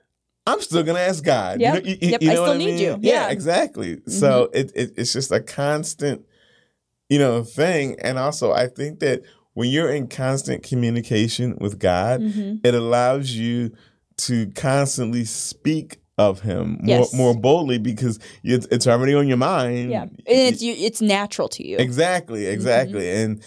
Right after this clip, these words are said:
Speaker 1: you know, um, I'll be the first to say, like, I may be weak on, like, quoting scriptures. So, like, there was a while I was like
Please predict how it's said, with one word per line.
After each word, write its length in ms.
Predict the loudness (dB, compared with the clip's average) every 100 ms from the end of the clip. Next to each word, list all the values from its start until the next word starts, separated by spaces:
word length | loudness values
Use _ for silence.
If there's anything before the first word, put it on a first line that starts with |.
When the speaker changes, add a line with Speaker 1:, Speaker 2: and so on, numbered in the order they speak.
| -20 -20 _
Speaker 1:
you 140 | 0
know, 380 | 2 2 2 0
um, 460 | 0 2 0 -4 -10 _ _ _ _
I'll 140 | -4 -2
be 120 | -2
the 80 | -4
first 300 | -2 -4 -4
to 100 | -4
say, 360 | 2 2 4
like, 300 | 2 0 -2 -2
I 100 | 0
may 180 | 2
be 160 | 2 0
weak 440 | 0 0 0 -2 -4 -2
on, 540 | 0 2 0 -2 -6 -2
like, 300 | -2 -2 -6
quoting 420 | 2 4 4 -2
scriptures. 680 | -6 -2 -2 -2 -6 -6 -10 _ _
So, 420 | 0 2 4 2 -6 -12 -4
like, 140 | 2
there 100 | 2
was 100 | 2
a 60 | 0
while 320 | 2 2 2
I 80 | 0
was 140 | 0
like 200 | 0 0